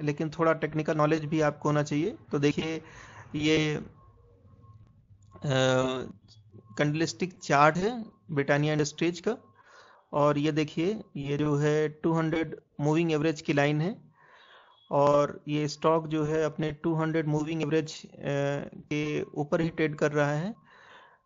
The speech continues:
थ्री थाउजेंड टू हंड्रेड ट्वेंटी सेवन ये आपकी बेस्ट बाइंग हो सकती है।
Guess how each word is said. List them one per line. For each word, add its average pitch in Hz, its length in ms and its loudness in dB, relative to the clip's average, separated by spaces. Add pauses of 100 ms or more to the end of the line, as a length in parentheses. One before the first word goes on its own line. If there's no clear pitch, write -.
(140)
थ्री 180 140 0
थाउजेंड 165 380 2
टू 165 160 -2
हंड्रेड 156 280 -2
ट्वेंटी 156 220 0
सेवन 147 400 2 (760)
ये 151 140 2
आपकी 147 280 2
बेस्ट 147 280 0
बाइंग 147 240 2
हो 156 80 0
सकती 151 380 -2
है। 180 160 -6